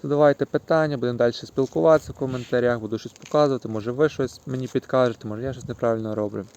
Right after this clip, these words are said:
Ну, ви подивилися, може ви щось собі з того почерпнули.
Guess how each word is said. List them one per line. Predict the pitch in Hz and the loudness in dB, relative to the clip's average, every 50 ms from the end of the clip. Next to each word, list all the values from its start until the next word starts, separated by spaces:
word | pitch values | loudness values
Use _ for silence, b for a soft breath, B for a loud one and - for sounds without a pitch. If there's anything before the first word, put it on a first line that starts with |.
| - _ - - | -20 _ -16 -12
Ну, | - 135 | -10 -8
ви | 117 131 131 | -6 -6 -6
подивилися, | - - 123 110 113 110 110 110 104 101 - - - 87 - - _ _ _ _ _ _ - - - - - - - | -6 -6 -6 -4 -4 -4 -4 -4 -6 -6 -8 -12 -14 -14 -14 -16 _ _ _ _ _ _ -20 -20 -20 -20 -18 -14 -8
може | 123 113 104 101 | -6 -4 -2 0
ви | 107 117 | 2 0
щось | 113 - 120 - | 0 0 -4 -8
собі | - - 107 | -8 -12 -14
з | - | -8
того | - 110 104 98 | -6 -4 -4 -4
почерпнули. | - - - - - - - - 113 107 101 101 101 | -6 -8 -12 -12 -14 -20 -12 -8 -6 -4 -4 -4 -6